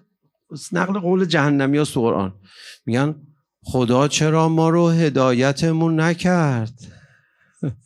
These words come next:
<laughs> ای نامرد. <laughs> یعنی میگه هدایت منم، بله ها، هدایت دست خداست، درسته، ولی ببین یه تعامل دو طرفه است.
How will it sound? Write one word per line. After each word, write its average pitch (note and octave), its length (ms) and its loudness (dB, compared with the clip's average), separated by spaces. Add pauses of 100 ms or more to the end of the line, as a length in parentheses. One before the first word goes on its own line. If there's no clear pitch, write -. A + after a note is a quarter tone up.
(560)
<laughs> - 20 -14
ای G3 280 -2
نامرد. F2 840 -4
<laughs> - 1900 -16
یعنی D3+ 160 2
میگه G#3 300 2
هدایت F#3+ 420 2
منم، G#3 680 0
بله E3 360 2
ها، F3+ 480 4
هدایت D3+ 300 0
دست G#3 220 -2
خداست، F#3+ 680 0
درسته، F#3 600 -2
ولی B2+ 280 -4
ببین G3 420 -2
یه F#3+ 120 0
تعامل E3 640 -2
دو A3 160 -4
طرفه D3 440 0
است. A#3+ 500 2